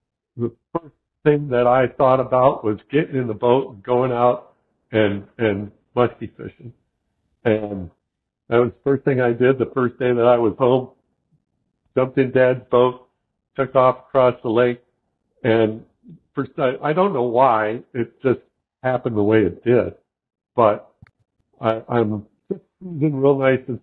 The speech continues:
slow, you know, just putting along in the boat. And there's a mallard swimming between two of the islands. If you're familiar with Fish Trap Lake, I grew up on Fish Trap, or at least in my college years. I, my parents owned property on Fish Trap.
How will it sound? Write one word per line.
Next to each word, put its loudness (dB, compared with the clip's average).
slow, 4
you 0
know, 0
just -10
putting -20
along 2
in 0
the -4
boat. 0
And 0
there's 2
a 0
mallard 0
swimming 0
between -2
two 2
of 4
the 4
islands. 0
If -8
you're 2
familiar 2
with -2
Fish -2
Trap -4
Lake, 0
I -16
grew -8
up -4
on -10
Fish -10
Trap, -20
or 4
at 0
least 2
in -4
my -2
college -2
years. -10
I, -16
my 0
parents 2
owned -2
property -2
on -2
Fish -2
Trap. -18